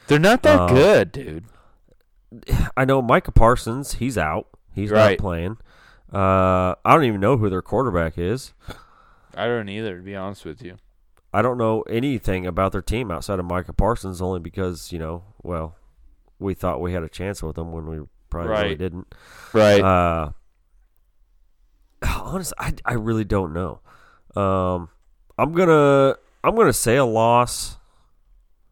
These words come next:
Speaker 2: just 'cause everybody else is, you know, oh, Penn State, you know, they could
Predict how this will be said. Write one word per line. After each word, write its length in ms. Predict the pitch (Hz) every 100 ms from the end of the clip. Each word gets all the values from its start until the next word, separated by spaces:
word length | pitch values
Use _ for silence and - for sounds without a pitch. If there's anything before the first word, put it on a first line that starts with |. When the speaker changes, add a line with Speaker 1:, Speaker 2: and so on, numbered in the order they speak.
| _ _ _ _ _ _ _ _ _ _ -
Speaker 2:
just 260 | 131 -
'cause 200 | 123 101
everybody 480 | 95 110 101 110 101
else 300 | 101 110 -
is, 280 | 95 - -
you 80 | 98
know, 360 | 92 92 85 -
oh, 320 | 104 104 95
Penn 240 | - 110
State, 380 | - - 104 82
you 120 | 82
know, 140 | 85 90
they 160 | 98
could 260 | 104 95